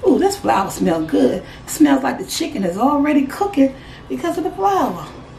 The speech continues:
So guys, we're gonna finish doing all these wings. My hand's gonna be washed. When we come back, we're gonna be ready for the grease. The grease is getting hot. So I'm gonna finish these wings up, wash my hands, we'll come back.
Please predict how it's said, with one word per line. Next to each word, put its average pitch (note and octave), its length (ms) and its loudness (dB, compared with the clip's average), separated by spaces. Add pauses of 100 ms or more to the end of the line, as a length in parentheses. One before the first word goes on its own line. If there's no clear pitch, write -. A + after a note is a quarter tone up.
(540)
So C4 220 4
guys, G#3+ 360 2 (220)
we're C#4 160 4
gonna B3+ 240 0
finish C#4 260 4
doing B3 300 -2
all B3+ 260 2
these E4 280 -4
wings. C#4+ 560 2 (680)
My G3+ 200 2
hand's C#4+ 360 2
gonna C#4 160 2
be C#4 120 4
washed. C4+ 640 -2 (380)
When B3 120 -2
we B3+ 80 6
come C4 340 0
back, C#4 400 2 (540)
we're B3+ 80 4
gonna B3+ 120 6
be F#3+ 120 -2
ready D4 500 0 (880)
for C#4 300 4
the A#3+ 180 -4
grease. B3+ 560 -2
The G3 100 -8
grease B3 360 0
is B3 80 -8
getting - 300 -4
hot. D#4+ 420 0 (260)
So B3+ 160 -4
I'm A#3+ 60 2
gonna B3 120 2
finish D#4 300 4
these D4+ 240 2
wings D#4 320 4
up, D#4+ 320 0
wash C#4 260 0
my C4 80 2
hands, D4 400 2
we'll C#4 140 2
come C4 260 0
back. D4 300 0